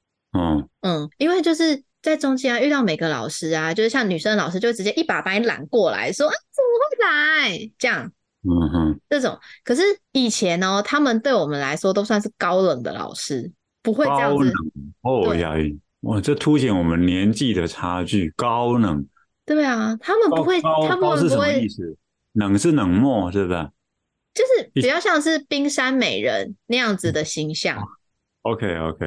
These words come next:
Speaker 1: 嘿。
Speaker 2: 嗯，然后
Speaker 1: 嗯。
Speaker 2: 他，他们不会这样子，就是以前在学校的时候就没有跟他们，
Speaker 1: 嗯。
Speaker 2: 不会这样子跟他们那么亲近，可是跟他们很熟识。啊，然后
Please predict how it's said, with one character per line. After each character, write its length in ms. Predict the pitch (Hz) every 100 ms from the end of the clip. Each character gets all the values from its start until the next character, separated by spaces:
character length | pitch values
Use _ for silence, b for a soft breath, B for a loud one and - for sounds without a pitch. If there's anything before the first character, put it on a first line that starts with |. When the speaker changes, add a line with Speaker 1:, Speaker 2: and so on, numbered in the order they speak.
| 76 82
Speaker 1:
嘿。 160 | 78
Speaker 2:
嗯， 260 | 71 165 - _ _ _ _
然 140 | 190 214
后 200 | 262 240
Speaker 1:
嗯。 80 | B _ _ _ _ -
Speaker 2:
他， 280 | 339 311 _
他 180 | - 311
们 180 | 294 214
不 140 | 180
会 100 | 202
这 120 | 196
样 140 | 190 156
子， 260 | 139 135 - _ _
就 100 | 208
是 220 | 226 202
以 180 | - 175
前 160 | 170 175
在 140 | 208
学 120 | 196
校 220 | 160 156
的 80 | -
时 80 | 151
候 180 | 135 - -
就 140 | - 208
没 100 | 202
有 80 |
跟 140 | - 160
他 80 | 156
们， 100 | -
Speaker 1:
嗯。 100 | - - -
Speaker 2:
不 80 |
会 120 | 214 285
这 120 | 294
样 120 | 226
子 120 | 165
跟 100 | 180
他 120 | 196
们 80 | 175
那 60 | 180
么 80 | 156
亲 220 | - 170
近， 100 | 175
可 120 | 208
是 60 | 269
跟 120 | 320
他 80 | 285
们 100 | 220
很 120 | -
熟 320 | - 117 135
识。 320 | - - - - _ B B -
啊， 160 | 160 170
然 120 |
后 60 | 190